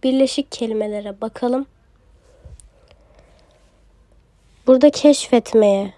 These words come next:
Aslında buradaki i keşif. Kökü keşif. İ ünlü düşmesinden dolayı düşmüş.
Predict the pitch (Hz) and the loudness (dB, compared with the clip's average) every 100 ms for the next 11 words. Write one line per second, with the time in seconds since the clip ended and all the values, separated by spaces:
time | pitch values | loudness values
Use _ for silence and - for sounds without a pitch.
0 | _ 233 240 277 262 262 262 - - 262 | _ -6 -2 0 2 2 0 -2 -2 0
1 | 302 - _ - - 247 269 277 - _ | 0 -4 _ -2 0 2 0 -2 -6 _
2 | _ _ _ _ _ - 254 - 220 240 | _ _ _ _ _ -2 0 0 -2 0
3 | 233 302 302 - _ _ _ _ _ - | 2 0 -4 -8 _ _ _ _ _ -20
4 | _ _ _ _ - 277 302 - 269 269 | _ _ _ _ 0 4 4 4 2 4
5 | 262 240 - 214 - 214 208 208 208 202 | 2 -2 -2 -4 0 -2 0 -2 -4 -6
6 | 226 277 _ _ _ 269 277 - 294 311 | -8 -12 _ _ _ 0 0 2 2 2
7 | - - | -8 -18